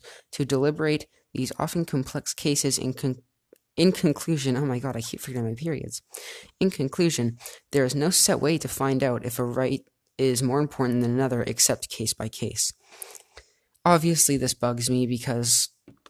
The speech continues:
I like to have definitive answers that don't allow for certain people to make decisions on the rights and freedoms of citizens of a country. But sometimes we just don't have a definitive answer, and I,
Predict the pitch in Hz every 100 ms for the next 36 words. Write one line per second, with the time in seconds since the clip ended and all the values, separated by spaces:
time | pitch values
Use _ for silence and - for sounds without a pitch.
0 | _ - - - 139 139 147 - 127 123
1 | 123 117 - - 135 131 131 - 127 127
2 | 135 131 - - - - _ _ - -
3 | - 135 131 - - 120 113 120 120 -
4 | 120 120 - - 123 120 131 120 127 127
5 | - 123 - - 127 127 127 120 117 117
6 | 117 - 117 117 120 123 120 - - 113
7 | 110 - - - - - 117 107 - 110
8 | 113 - 127 - 151 156 - - _ _
9 | _ _ _ - 143 - - 156 156 156
10 | 143 135 127 127 120 127 113 120 123 127
11 | - - 139 135 135 139 - 151 127 123